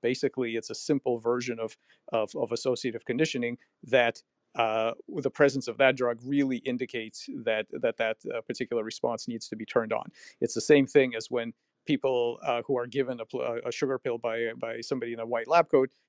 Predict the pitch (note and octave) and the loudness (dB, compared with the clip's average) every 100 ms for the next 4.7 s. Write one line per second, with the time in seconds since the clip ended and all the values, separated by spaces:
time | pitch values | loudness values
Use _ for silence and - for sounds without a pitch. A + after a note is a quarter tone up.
0 | _ C3+ C3 B2+ C3 C#3+ B2 A#2 A#2+ A#2 | _ -2 -2 -6 -2 -2 -2 -4 -4 -4
1 | D3+ C3 A#2+ A#2+ A#2 A2+ A2 C3 A#2 A2 | -6 -8 -4 -6 -6 -12 0 2 2 -6
2 | A2+ A2+ - A2 A#2+ A2+ A2+ A2+ A#2+ - | -8 -8 -8 -4 -4 -4 -6 -6 -10 -8
3 | A#2 A#2 - A2+ A#2+ - B2 C3 - B2 | -8 -8 -10 -14 -16 -12 -10 -10 -10 -10
4 | A#2+ A2+ - A#2+ B2+ C3+ | -12 -10 -12 -8 -6 -6